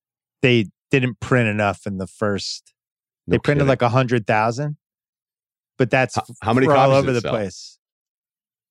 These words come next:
Speaker 1: W-, more than that. But it was
Speaker 2: <laughs> I'm not, and I'm not gonna ask you exactly how much you made.
Speaker 1: But when
Speaker 2: I'm
Speaker 1: I
Speaker 2: just
Speaker 1: got, when it got to number one on New York Times, they didn't print enough.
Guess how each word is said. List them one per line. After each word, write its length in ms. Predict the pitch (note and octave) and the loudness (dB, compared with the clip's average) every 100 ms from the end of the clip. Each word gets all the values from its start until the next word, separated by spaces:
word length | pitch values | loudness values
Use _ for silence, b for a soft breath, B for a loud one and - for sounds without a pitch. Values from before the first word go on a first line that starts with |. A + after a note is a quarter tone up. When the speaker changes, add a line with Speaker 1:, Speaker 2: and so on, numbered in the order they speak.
| _ _ _ _ _ _ - | _ _ _ _ _ _ -12
Speaker 1:
W-, 200 | A2+ A2+ | -10 -10
more 460 | A2 A#2 A#2 A#2 | -10 -6 0 0
than 160 | G#2 G2+ | 0 -4
that. 240 | F#2+ F2 _ _ _ _ _ _ | -6 -8 _ _ _ _ _ _
But 160 | C3+ B2 | 2 2
it 60 | |
was 200 | B2 B2+ | 2 2
Speaker 2:
<laughs> 60 | A#2 | 2
I'm 80 | G3 | 2
not, 240 | A#3+ G#3 E3 | 2 0 -2
and 120 | C#3+ | 0
I'm 100 | D#3 | 2
not 140 | F#3+ | 0
gonna 120 | E3+ C#3 | 0 -2
ask 340 | A#2 C3+ - | 0 -2 -2
you 80 | F#2+ | -8
exactly 380 | E2 F2 E2 F2 | -6 -6 -4 -6
how 100 | F2 | -6
much 200 | D#2 D2 | -8 -12
you 60 | |
made. 320 | C#2 F2 B1+ C2+ _ _ _ - | -6 -6 -6 -12 _ _ _ 0
Speaker 1:
But 80 | |
when 160 | D3+ D3+ | 2 2
Speaker 2:
I'm 60 | D3+ | 2
Speaker 1:
I 20 | |
Speaker 2:
just 60 | D#3+ | 2
Speaker 1:
got, 280 | E3+ D#3 - - | 2 0 -6 -2
when 160 | E3 | 0
it 60 | D#3 | 2
got 220 | D#3 D#3+ | 0 0
to 80 | - | 0
number 280 | D3+ C#3+ C3+ | 0 -2 2
one 200 | C#3+ D3+ | 2 2
on 140 | C3+ B2 | 0 0
New 80 | |
York 180 | B2+ A#2+ | 0 0
Times, 680 | - C#3+ C3 A2+ G2+ - - _ _ _ _ _ - | -2 -2 0 -2 -8 -18 -20 _ _ _ _ _ -2
they 120 | C3+ | 0
didn't 320 | C#3 C#3 A#2 | 0 -4 -8
print 320 | - D3 D3 | -4 0 0
enough. 400 | C3 A#2+ G#2+ - | 0 -2 -2 -6